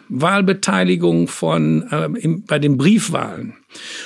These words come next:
Und das sind, also zwanzig Millionen wird etwa gesagt. Und das sind, glaube ich, mehr Demokraten, weil die auch schreiben können.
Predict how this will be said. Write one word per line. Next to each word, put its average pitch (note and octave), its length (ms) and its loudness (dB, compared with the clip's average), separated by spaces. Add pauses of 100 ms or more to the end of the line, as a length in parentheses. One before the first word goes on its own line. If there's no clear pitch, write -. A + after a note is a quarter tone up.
(140)
Und D3 300 2
das A#3+ 240 0
sind, B3 220 4
also C#3 260 -2
zwanzig G#3 400 2
Millionen F#3 480 4
wird B2 160 -4
etwa B2 260 -4
gesagt. A2+ 340 -6
Und C#3 180 0
das F#3+ 180 2
sind, A#3 340 2
glaube F#3+ 400 2
ich, F3 300 0
mehr G3 320 4
Demokraten, G3 1120 0 (160)
weil D3+ 300 -2
die D#3+ 100 2
auch C#3+ 120 -2
schreiben F3 380 0
können. G#3+ 400 2